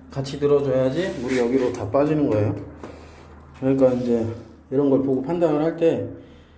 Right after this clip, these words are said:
기준을 잘 잡아서 하셔야 돼요. 그러니까 이제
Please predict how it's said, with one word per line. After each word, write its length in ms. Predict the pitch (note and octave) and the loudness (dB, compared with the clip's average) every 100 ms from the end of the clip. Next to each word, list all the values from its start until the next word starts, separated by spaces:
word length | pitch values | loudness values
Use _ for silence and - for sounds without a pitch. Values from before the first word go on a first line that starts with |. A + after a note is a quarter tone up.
| - - _ - | -20 -20 _ -6
기준을 340 | C3+ C#3+ C3+ | 0 4 4
잘 160 | - A#2 | 2 -2
잡아서 880 | G#2+ B2+ B2+ A#2 B2+ A#2+ A#2 A2+ A2+ | -2 0 0 0 0 2 2 0 -4
하셔야 340 | B2 B2+ A2 | -2 0 0
돼요. 180 | G#2+ F#2 F2+ - - | -2 -8 -12 -16 -14
그러니까 240 | A2+ A2+ G#2 | -8 -6 -4
이제 240 | G2+ G2+ | -4 -4